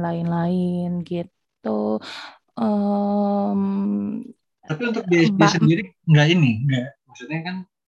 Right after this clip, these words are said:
Speaker 2: biasanya ada pengangkatan apa gitu.
Speaker 1: Nah, karena mungkin beberapa orang bilang kalau aku itu salah tempat gitu, aku kan ngehonornya di S D tuh, Ji.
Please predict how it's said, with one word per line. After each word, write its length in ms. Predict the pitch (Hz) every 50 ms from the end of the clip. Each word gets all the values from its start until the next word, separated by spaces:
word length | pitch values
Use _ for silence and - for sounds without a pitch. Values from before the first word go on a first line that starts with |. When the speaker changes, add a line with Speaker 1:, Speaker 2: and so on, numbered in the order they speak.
| _ -
Speaker 2:
biasanya 340 | 143 131 123 113 139 147 156 151
ada 80 | 131 127 -
pengangkatan 760 | 123 123 123 123 120 117 127 127 127 - - 147 139 135 135 135
apa 300 | 131 139 - _ - 131 131 127 127 127
gitu. 240 | 123 117 - _ _ _ _ _ _ _ _ _ _ _ _ _ _ _ _ _ _ - _ _ -
Speaker 1:
Nah, 240 | 208 196 196 190 -
karena 320 | - 208 202 208 208 208
mungkin 400 | 208 202 208 208 - - 208 202
beberapa 480 | 202 185 185 180 190 196 196 190 - 196
orang 400 | 190 190 190 202 202 202 196 185
bilang 320 | 185 185 185 185 180 180 180 -
kalau 160 | 185 180 180
aku 320 | 180 - - _ - 180
itu 160 | 185 - 190 -
salah 240 | 190 180 180 185
tempat 560 | - - 226 233 240 - - 180 170 185 190 _ -
gitu, 160 | - 175 -
aku 240 | - - - - 202
kan 160 | - 240 240
ngehonornya 560 | 240 233 214 208 190 185 175 175 - 208 214 214
di 160 | 208 190 175
S 160 | 165 - -
D 80 | 180 180
tuh, 160 | - 185 180
Ji. 240 | 180 - 180 175